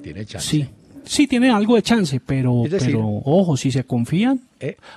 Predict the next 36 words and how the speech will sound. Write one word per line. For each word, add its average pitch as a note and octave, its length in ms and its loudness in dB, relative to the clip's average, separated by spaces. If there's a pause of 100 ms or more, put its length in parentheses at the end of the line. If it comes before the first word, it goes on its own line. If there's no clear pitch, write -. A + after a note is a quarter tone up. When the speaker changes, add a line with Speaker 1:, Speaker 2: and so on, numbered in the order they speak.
(340)
Speaker 1:
una D#3+ 220 -2
Speaker 2:
dicen A#3 140 2
que D3+ 160 0
Speaker 1:
vieja C#3 160 0
Speaker 2:
Flamengo C#3 460 0
va E3 60 2
a D#3+ 40 0
jugar E3 260 0
con F3 140 -2
suplentes. - 600 -6 (460)
Speaker 1:
Martín, C3 380 0
un, C#3 400 2 (140)
un C3+ 360 0
viejo B2 260 0
juego B2 340 0
de G#2+ 100 0
palabras. F#2 760 -6 (220)
Ganar A2 400 0
también, B2+ 640 0
perder B2+ 360 0
también B2 340 0
se B2+ 80 0
puede B2+ 180 0
ganar. A2+ 340 -4 (440)
Puede B2+ 200 2
perder A2+ 300 -2
el C3 180 2
Junior C#3 300 2 (320)
y D#3 80 0
ganar G#2+ 300 0
su D3+ 140 -2
cupo A2 300 -2
a A#2+ 40 2
la G2+ 100 -2
Sudamericana. F2 680 -4 (300)
Pero C#3+ 220 0